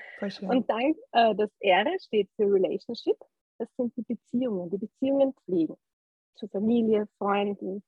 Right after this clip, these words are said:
Speaker 2: Tieren, zur Natur, neue Kontakte, was auch immer. Ähm, das ist das, was ja auch jetzt gerade so zu kurz kommt, wo wir
Speaker 1: Mhm.
Speaker 2: merken, viele Jugendliche, die in ihre Depressionen gerade fallen oder auch Erwachsene, die ganz schwer gerade mit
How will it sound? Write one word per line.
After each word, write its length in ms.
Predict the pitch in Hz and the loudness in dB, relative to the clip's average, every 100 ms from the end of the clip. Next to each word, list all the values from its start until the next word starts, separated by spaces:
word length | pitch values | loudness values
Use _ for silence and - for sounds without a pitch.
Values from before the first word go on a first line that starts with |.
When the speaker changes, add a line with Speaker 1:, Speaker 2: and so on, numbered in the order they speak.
| _ | _
Speaker 2:
Tieren, 420 | 240 240 226 240 | 0 0 0 -6
zur 160 | _ 214 | _ -6
Natur, 520 | 202 - 262 262 269 - _ | -6 -4 0 2 2 -2 _
neue 280 | 208 190 214 | -2 0 0
Kontakte, 640 | - 240 - 208 - 226 - _ _ | -4 -6 -6 -6 -6 -6 -6 _ _
was 140 | 202 208 | -10 -10
auch 100 | - | -2
immer. 340 | 233 226 247 - _ _ _ _ _ _ _ - | 0 2 0 -6 _ _ _ _ _ _ _ -2
Ähm, 300 | 214 208 220 | 2 2 2
das 120 | 214 | 0
ist 160 | 214 | 2
das, 180 | - 202 | 0 0
was 120 | 220 | 0
ja 100 | 208 | 0
auch 80 | 202 | 0
jetzt 260 | 214 196 _ | 0 -2 _
gerade 540 | 208 190 202 214 240 - | -2 2 2 2 0 -2
so 180 | - 214 - | -10 -10 -6
zu 120 | - | -6
kurz 300 | - 233 - | 4 2 2
kommt, 280 | - - 190 | -8 -10 -10
wo 80 | - | -6
wir 120 | 202 | -2
Speaker 1:
Mhm. 60 | 196 | 0
Speaker 2:
merken, 440 | 202 196 - 208 - _ _ _ _ _ _ | 0 0 -4 -8 -8 _ _ _ _ _ _
viele 380 | 233 208 202 190 | 2 6 6 6
Jugendliche, 760 | 226 240 233 202 208 - 196 190 | 4 4 4 2 0 2 2 0
die 180 | 190 202 | -2 -4
in 120 | 208 | -2
ihre 160 | 202 202 | -2 -2
Depressionen 640 | - 202 208 - 190 196 202 | -6 -10 -12 -2 0 0 -4
gerade 160 | - _ | -10 _
fallen 300 | - 175 190 - | -6 -2 -4 -6
oder 180 | 190 - | -8 -6
auch 100 | 190 | -6
Erwachsene, 560 | 214 170 - - 202 | -4 -4 -6 -8 -4
die 140 | 196 202 - | -4 -4 -4
ganz 380 | 151 202 233 - | -2 -2 -4 -4
schwer 280 | 202 185 | 2 2
gerade 380 | 196 196 165 175 | 2 -2 -2 -2
mit 140 | 180 | -4